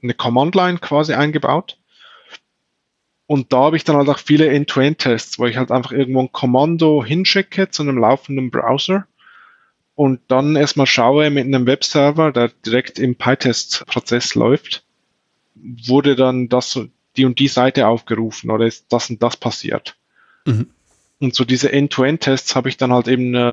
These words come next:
Speaker 1: mit diesem PyTest B D D geschrieben, dass ich sage, when I run open und irgendwie ein, ein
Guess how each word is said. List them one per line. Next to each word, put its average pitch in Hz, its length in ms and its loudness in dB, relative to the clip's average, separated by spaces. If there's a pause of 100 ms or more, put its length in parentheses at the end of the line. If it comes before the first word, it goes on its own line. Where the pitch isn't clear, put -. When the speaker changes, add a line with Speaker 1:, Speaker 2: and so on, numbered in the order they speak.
(120)
Speaker 1:
mit 127 160 -10
diesem - 160 -14
PyTest - 360 -2
B 120 100 2
D 113 120 0
D 120 180 0
geschrieben, 110 400 -6
dass 107 120 -4
ich 117 120 -12
sage, 110 400 -2 (480)
when 143 380 0
I 135 180 4
run 131 720 0 (100)
open 131 720 -2 (120)
und 120 240 -8
irgendwie 120 440 -2
ein, - 600 -16 (200)
ein 117 60 -16